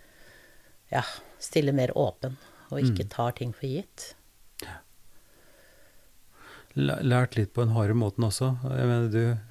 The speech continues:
Speaker 2: <laughs> du måtte jo også finne ut av hvordan du skulle bli en del av et der veldig, veldig tidlig som barn på et
Speaker 1: Ja.
Speaker 2: nytt sted, ikke sant? Finne rollen din, finne ut
Speaker 1: Mm.
Speaker 2: hvordan du kunne navigere deg med minst mulig risiko. Altså ganske brutalt da.
Speaker 1: Ja.
Speaker 2: Mer brutalt enn,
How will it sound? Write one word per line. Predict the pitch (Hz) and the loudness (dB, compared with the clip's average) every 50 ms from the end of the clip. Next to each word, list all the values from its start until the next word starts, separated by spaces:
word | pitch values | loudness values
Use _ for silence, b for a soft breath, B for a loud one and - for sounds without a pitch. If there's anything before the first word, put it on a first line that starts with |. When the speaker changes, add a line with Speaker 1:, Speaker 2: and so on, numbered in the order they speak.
| - - | -10 -6
Speaker 2:
<laughs> | - - 90 98 - - - - - - - - - - - | -6 -6 -6 -6 -10 -14 -16 -18 -18 -20 -20 -20 -20 -6 0
du | 127 131 | 2 4
måtte | 127 127 117 - - - 131 | 4 4 4 2 0 0 0
jo | 117 104 | 2 2
også | 92 117 107 | 2 0 2
finne | - - 127 110 101 95 | 4 4 4 6 4 4
ut | 92 - | 2 2
av | 113 107 | 0 0
hvordan | 101 95 95 95 | 2 2 2 2
du | 95 95 | 2 0
skulle | 92 - - 101 101 107 104 104 110 110 107 - - - - | 0 -2 -2 0 2 2 2 2 0 -2 -6 -12 -12 -8 -4
bli | 113 101 98 101 92 | 0 2 2 4 4
en | 101 104 101 | 2 2 2
del | 92 90 92 90 92 | 2 2 2 4 2
av | 95 95 | 2 2
et | 98 98 - - | 0 0 0 2
der | 110 98 95 98 | 2 2 4 4
veldig, | 104 101 95 90 90 95 98 104 117 127 | 2 2 2 2 2 0 0 0 -2 2
veldig | 127 117 110 101 92 | 4 4 4 4 4
tidlig | - 120 110 90 90 117 123 | 4 4 4 4 4 4 2
som | - 123 107 98 | 4 2 4 4
barn | 95 101 120 139 131 - B B B B B B B B | 6 4 4 4 2 -2 B B B B B B B B
på | - 117 | -2 0
et | - 135 | 2 4
Speaker 1:
Ja. | 131 | 4
Speaker 2:
nytt | 127 127 | 2 2
sted, | 131 - 110 110 | 0 0 0 0
ikke | 101 | 2
sant? | - 120 117 113 - - 113 - | 0 0 0 0 -2 -4 -4 -2
Finne | - 123 110 101 107 107 | 2 2 2 4 4 2
rollen | 107 101 95 92 90 | 2 2 2 2 0
din, | 87 95 101 104 104 101 104 - | 0 0 0 0 0 -2 -6 -6
finne | - - 117 104 - 143 | -2 0 2 4 6 4
ut | 135 | 4
Speaker 1:
Mm. | 127 123 | 4 2
Speaker 2:
hvordan | 107 101 101 98 95 | 2 2 2 2 2
du | 92 92 | 0 0
kunne | - 98 98 101 101 | 0 0 0 2 2
navigere | 101 104 98 98 95 87 90 87 87 85 | 2 2 2 2 2 2 2 2 2 2
deg | 92 98 98 - B B B B B B B B | 2 2 0 -2 B B B B B B B B
med | - 110 107 | 0 2 4
minst | 104 101 98 - - - | 4 4 2 2 0 0
mulig | 107 98 90 90 92 95 95 95 95 - - - | 2 2 4 4 2 2 2 0 -2 -8 -10 -4
risiko. | 117 101 92 - - - - - - 117 117 - - B B B B B B B | -2 0 0 0 0 -4 -4 0 0 0 0 -2 -6 B B B B B B B
Altså | 117 104 117 | 0 2 4
ganske | 110 110 104 - - 107 | 4 2 2 2 0 0
brutalt | 98 104 101 - 117 120 131 - - | 2 2 2 4 2 2 2 0 -2
da. | - 127 120 | -2 -2 0
Speaker 1:
Ja. | 151 160 135 135 131 | 2 0 0 0 0
Speaker 2:
Mer | - 107 104 104 104 | 0 0 2 2 2
brutalt | 107 113 107 - 107 98 101 98 - 107 | 2 0 0 0 0 -2 -2 -2 -4 -2
enn, | 101 101 104 101 104 | -2 -2 -2 -2 -4